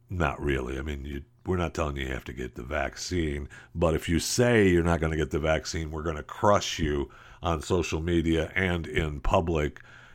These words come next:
and we're going to say that you don't know what you're talking about, and you're spreading false, I'm sorry,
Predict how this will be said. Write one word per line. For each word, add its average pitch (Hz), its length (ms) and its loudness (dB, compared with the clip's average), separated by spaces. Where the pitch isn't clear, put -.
and 92 380 0
we're 82 180 0
going 82 320 0
to 78 100 -4
say 80 240 0
that 73 160 -2
you 80 60 -4
don't 78 140 0
know 76 60 -2
what 71 160 -4
you're 67 100 -4
talking 87 300 2
about, 78 240 0
and 95 200 0
you're 82 100 2
spreading 76 480 0
false, 73 440 0
I'm 95 160 -2
sorry, 67 300 -4